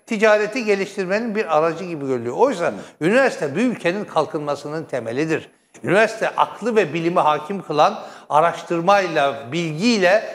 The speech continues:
Speaker 1: bir ülkenin donanımının temelidir. Şimdi yurt sorununda, e, bakıyorsunuz bin-, binlerce öğrenci,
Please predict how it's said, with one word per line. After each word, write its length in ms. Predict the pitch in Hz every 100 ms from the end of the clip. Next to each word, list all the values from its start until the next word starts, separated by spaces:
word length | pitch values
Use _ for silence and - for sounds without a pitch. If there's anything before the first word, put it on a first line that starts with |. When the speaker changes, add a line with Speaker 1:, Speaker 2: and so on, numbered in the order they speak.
| -
Speaker 1:
bir 60 | 226
ülkenin 400 | 202 196 220 175
donanımının 720 | 175 170 160 160 185 226 - - -
temelidir. 440 | 214 190 165 151
Şimdi 240 | 208 311
yurt 220 | 262 339 349
sorununda, 800 | - 214 180 156 147 208 262 - - - - 175
e, 480 | 165 160 156 151 147 139 - 135
bakıyorsunuz 920 | 190 214 320 294 - 226 294 311 - _ _ _ _ _ - -
bin-, 800 | 127 120 185 240 202 170 196 165
binlerce 600 | 208 254 269 330 254 233
öğrenci, 840 | 202 190 185 180 165 208 349 330